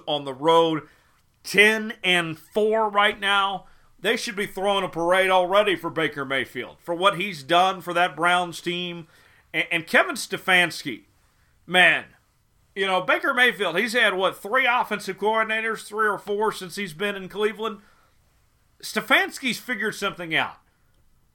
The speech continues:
And what is it? We've said it all show long. I'll say it again.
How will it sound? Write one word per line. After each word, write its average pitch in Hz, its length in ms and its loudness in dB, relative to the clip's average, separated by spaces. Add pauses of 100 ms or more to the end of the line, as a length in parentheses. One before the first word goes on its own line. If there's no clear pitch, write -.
(520)
And 185 220 4
what 254 180 4
is 277 260 -2
it? 311 200 -4 (480)
We've 190 220 -4
said 240 280 0
it 262 100 0 (240)
all 240 420 6
show 254 260 2
long. 247 440 6
I'll 185 160 -2
say 226 260 0
it 233 60 0
again. 233 500 -2